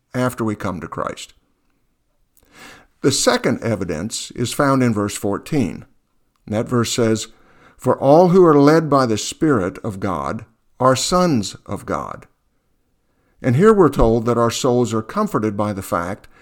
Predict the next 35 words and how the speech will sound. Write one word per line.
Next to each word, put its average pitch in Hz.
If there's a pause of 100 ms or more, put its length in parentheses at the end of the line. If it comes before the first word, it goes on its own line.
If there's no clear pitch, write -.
(280)
that 127
we 143
can 143
observe 147
this 143
leading 139
of 104
the 107
Spirit 131
taking 113
place 113
in 104
our 101
lives. 78 (1160)
Now, 113
you 127
may 180
be 147
thinking, 131
"Well, 123
that 123
sounds 117
an 104
awful 107
lot 98
like 107
what 107
you 104
just 95
told 101
us 92
in 90 (220)
evidence 101
number 92
one." 139